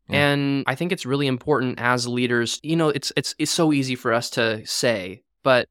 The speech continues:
Speaker 2: whenever that email is sitting in your inbox and the, that client has been waiting for you, or, you know, it seems like that life or death situation is, like, hanging off the edge of the cliff and it's Friday at five twenty-six P M.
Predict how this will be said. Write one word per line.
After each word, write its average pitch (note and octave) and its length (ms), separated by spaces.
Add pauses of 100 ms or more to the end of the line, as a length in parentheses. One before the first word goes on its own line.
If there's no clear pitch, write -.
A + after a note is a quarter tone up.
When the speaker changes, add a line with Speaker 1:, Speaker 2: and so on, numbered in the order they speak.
Speaker 2:
whenever C#3+ 460
that B2 400
email B2 380
is A#2 100
sitting A#2+ 260
in A#2 100
your A#2 120
inbox A#2 680
and A#2 380
the, A2+ 200
that G#2+ 240 (320)
client C3+ 420
has B2 160
been B2 220
waiting A#2+ 340
for B2+ 160
you, A#2+ 360
or, A#2 480 (220)
you C3 120
know, A#2 160
it B2 140
seems D3+ 360
like C3 180
that - 200
life C3 260
or B2+ 120
death A#2 260
situation A#2+ 720
is, G2 80
like, F2 160
hanging D#3 380
off C3 180
the C3 160
edge C3+ 140
of C3+ 100
the B2 60
cliff C3 500
and B2+ 140
it's B2 160
Friday C3+ 600
at - 240
five B2+ 540
twenty-six C#3 840
P C3 300
M. C3 320